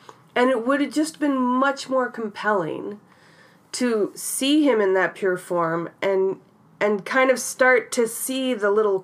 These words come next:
cracks that will eventually lead to his demise. That's way more interesting to me. Like, now we have Gandalf, there's nowhere for his character to go.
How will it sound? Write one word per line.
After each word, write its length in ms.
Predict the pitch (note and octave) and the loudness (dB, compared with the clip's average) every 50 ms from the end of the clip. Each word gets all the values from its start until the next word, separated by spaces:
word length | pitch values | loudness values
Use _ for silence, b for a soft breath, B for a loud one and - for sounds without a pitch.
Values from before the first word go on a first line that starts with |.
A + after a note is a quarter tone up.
| - | -4
cracks 800 | - - - - G#3+ G#3+ G3+ G#2+ F#2+ - - - - - - - | -8 -6 -4 0 2 4 4 4 2 0 -4 -8 -16 -16 -14 -8
that 280 | - F#3 F3+ F3+ F3 - - b b b b | -4 -2 0 0 -2 -4 -8 b b b b
will 380 | - F#3+ G3 A3+ A3+ A3 G#3 G#3+ | -6 0 4 6 6 6 6 6
eventually 840 | - G#3 G3+ F#3 F#3 G#3 G#3 A3+ A#3 - - G3 F#3 F#3 F#3 F#3 | 4 2 2 2 2 2 2 0 0 0 0 2 2 2 2 0
lead 320 | F#3 F#3+ G3+ G3+ G3+ F3 D#3+ | 0 -2 -2 -2 -4 -6 -6
to 140 | - F#3+ | -6 -6
his 300 | F#3 D3 F#3 F3+ E3+ E3 D#3+ | -4 -2 -2 -2 -2 -4 -6
demise. 760 | - F3+ E3+ F3+ G3+ A#3 A#3 G3+ - - - - G3+ - - _ b b b b b b b b - | -4 -4 -2 0 0 2 0 0 -2 -4 -8 -10 -12 -14 -18 _ b b b b b b b b 0
That's 220 | - F#4+ F#4+ - | 0 0 0 0
way 380 | D#4 D4 D#4 D#4 F4+ F#4 G4 A4 A#4 A4+ G4+ | -4 -2 0 2 2 4 4 4 4 4 4
more 180 | F4+ D#4 C#4+ | 4 2 2
interesting 840 | - - C4 C#4+ D#4 D#4 - B3+ A3+ G#3 G3 G3 - - G3 F#3 F3+ F3+ | 0 0 2 2 2 0 2 2 2 2 2 0 -2 -2 -2 0 0 0
to 120 | - F#3+ | -2 0
me. 200 | F#3 F3 E3 F3 | 0 0 2 2
Like, 180 | G#3+ A3 A3 B B B B B B B | 2 0 0 B B B B B B B
now 160 | C#4+ D#4+ F#4+ A#4+ C5 | 2 4 4 4 4
we 80 | B4 G#4+ | 4 4
have 180 | F4 B3 A3 | 2 2 0
Gandalf, 520 | G#3 B3 C#4 F4+ G#4 F#4+ C#4 G#3 G3+ G#3+ - | 2 4 4 6 6 6 6 4 4 2 2
there's 180 | D4+ E4 E4+ | 2 4 6
nowhere 400 | E4 D4+ D#4 F4+ A#4 C5+ C5 A4 | 6 6 6 4 4 4 2 2
for 160 | - - C#4 A#3+ | 2 0 0 2
his 180 | A#3 A3 G#3+ - | 2 0 0 -2
character 520 | - C#4 D#4 F4 D#4 C4 C#4 - G3 F#3 | 0 0 2 2 2 0 -2 -4 -4 -2
to 80 | F3 E3+ | -2 -2
go. 600 | D#3+ A3+ C#4+ F#4 E4+ - D#3 E3 - - A3 | 0 0 0 2 2 0 -4 -6 -8 -12 -16